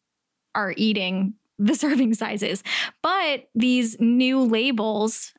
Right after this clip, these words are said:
um, after this twenty sixteen change, the serving sizes were actually increased, and they were increased not to necessarily encourage people to eat more, but actually to try to make the serving size more accurate to what people were already eating.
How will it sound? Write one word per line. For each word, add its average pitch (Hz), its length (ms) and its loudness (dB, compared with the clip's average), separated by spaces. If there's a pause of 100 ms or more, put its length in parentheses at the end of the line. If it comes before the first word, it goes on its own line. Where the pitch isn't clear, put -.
um, 208 200 -4
after 220 340 -4
this 214 160 0
twenty 220 300 0
sixteen 208 500 0
change, 214 560 0 (240)
the 240 80 -2
serving 277 360 0
sizes 254 360 -2
were 240 100 0
actually 233 760 -2
increased, 240 920 0 (400)
and 240 140 2
they 247 80 0
were 247 80 2
increased 294 680 -2
not 226 400 2
to 330 140 0
necessarily 262 760 0
encourage 240 680 0
people 220 260 0
to - 240 -4
eat 233 160 0
more, 247 320 4
but 208 160 -4
actually - 480 -2
to 294 100 -2
try 247 240 -2
to 247 100 -2
make 240 200 0
the 226 80 0
serving 226 380 2
size 214 260 0
more 214 240 0
accurate 233 460 -2
to - 80 0
what 208 160 0
people 226 260 0
were 202 160 -2 (100)
already 220 600 0
eating. 226 500 0